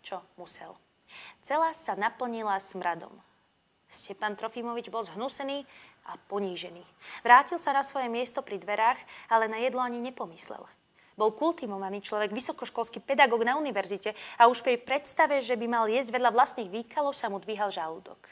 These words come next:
Namiesto toho zaspal. Keď sa zobudil, tanier s borščom bol stále na svojom mieste.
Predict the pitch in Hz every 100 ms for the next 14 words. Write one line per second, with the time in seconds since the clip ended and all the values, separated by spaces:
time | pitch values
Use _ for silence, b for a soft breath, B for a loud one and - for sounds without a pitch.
0 | - _ B B B 339 359 330 214 -
1 | 226 226 214 - _ - - _ _ -
2 | - 208 185 - - - - - _ -
3 | 269 269 269 277 269 262 294 294 254 240
4 | 226 196 233 240 - 247 220 214 - 220
5 | 208 202 - 214 208 220 220 - -